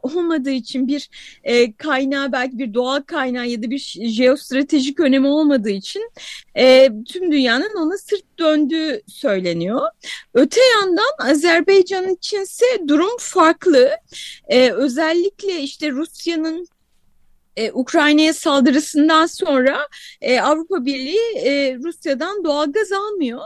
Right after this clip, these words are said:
Bunu Azerbaycan'la, e, bir şekilde oradan, e, kalan eksik kısmı Azerbaycan'danla da tamamlıyorlar kısmen Avrupa Birliği. Bu da ö-,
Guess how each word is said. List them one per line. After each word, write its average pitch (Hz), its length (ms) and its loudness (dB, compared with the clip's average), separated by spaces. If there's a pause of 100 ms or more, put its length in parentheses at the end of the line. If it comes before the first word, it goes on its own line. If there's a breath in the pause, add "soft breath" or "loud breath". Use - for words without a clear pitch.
(460 loud breath)
Bunu 381 560 -2
Azerbaycan'la, 370 1400 2 (120)
e, 247 220 -2
bir 254 60 -8
şekilde 247 600 -2
oradan, 269 560 4 (280)
e, 233 160 0 (360)
kalan 262 500 -2
eksik - 440 -10
kısmı 311 320 -4 (360 loud breath)
Azerbaycan'danla 349 1500 2
da 311 160 -2
tamamlıyorlar 214 1000 -4
kısmen 196 440 -8
Avrupa 220 440 -2
Birliği. 220 300 0 (360 loud breath)
Bu 277 120 2
da 453 40 6
ö-, 269 220 4